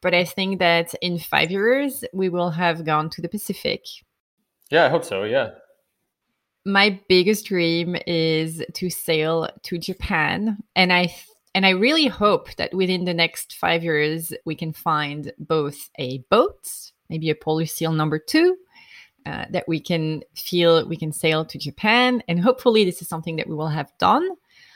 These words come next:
Speaker 1: I think that in terms of continuing to sail, both Ryan and I, we, we enjoy this lifestyle a little too much,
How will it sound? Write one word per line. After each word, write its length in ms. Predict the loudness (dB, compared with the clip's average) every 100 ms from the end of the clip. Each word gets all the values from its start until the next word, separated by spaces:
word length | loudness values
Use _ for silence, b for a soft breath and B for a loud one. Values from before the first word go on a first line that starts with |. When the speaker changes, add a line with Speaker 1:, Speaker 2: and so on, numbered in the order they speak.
| b b _ -4
Speaker 1:
I 80 | -2
think 280 | 2 2
that 120 | 4 2
in 160 | 0
terms 380 | 0 -2 -2 0
of 240 | 0 0 -6 _ 2
continuing 580 | 4 4 4 6 4 2
to 120 | -4
sail, 560 | 4 6 6 4 0 -4
both 460 | 0 0 0 -2
Ryan 220 | 0 2
and 120 | 2 2
I, 300 | 2 0 -4
we, 220 | -12 -10
we 160 | 0 2
enjoy 420 | 2 2 2 2
this 200 | 0 -2
lifestyle 720 | 0 0 -2 -2 0 -2 -4 -4
a 40 |
little 240 | -2 -2 -4
too 240 | -8 -8
much, 560 | -6 -6 -8 -10 -10